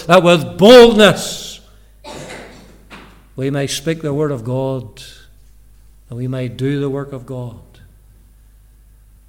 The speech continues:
none daring to make us afraid. You see, what an encouragement. The Lord strengthens us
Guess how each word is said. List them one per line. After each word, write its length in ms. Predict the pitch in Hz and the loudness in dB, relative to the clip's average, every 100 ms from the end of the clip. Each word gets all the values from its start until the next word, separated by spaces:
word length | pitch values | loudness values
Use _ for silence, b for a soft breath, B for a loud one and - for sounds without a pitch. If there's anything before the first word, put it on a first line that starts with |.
| _ _ _ | _ _ _
none 300 | 123 123 123 | -18 -14 -12
daring 420 | 123 139 135 127 113 | -10 -10 -10 -10 -12
to 100 | 120 | -10
make 240 | 127 123 | -10 -10
us 320 | 113 - - _ - | -14 -16 -18 _ -20
afraid. 640 | - 117 117 117 101 - - _ _ _ _ _ | -14 -12 -10 -10 -14 -20 -20 _ _ _ _ _
You 60 | 117 | -16
see, 160 | - 139 | -12 -8
what 200 | 147 160 | -6 -6
an 100 | 139 | -8
encouragement. 580 | 113 143 156 143 135 | -10 -8 -8 -8 -14
The 60 | 123 | -16
Lord 420 | 123 139 143 135 | -14 -12 -12 -14
strengthens 800 | - - - 123 123 123 135 127 | -16 -18 -18 -16 -16 -16 -20 -20
us 580 | 123 - - - - | -20 -20 -20 -20 -20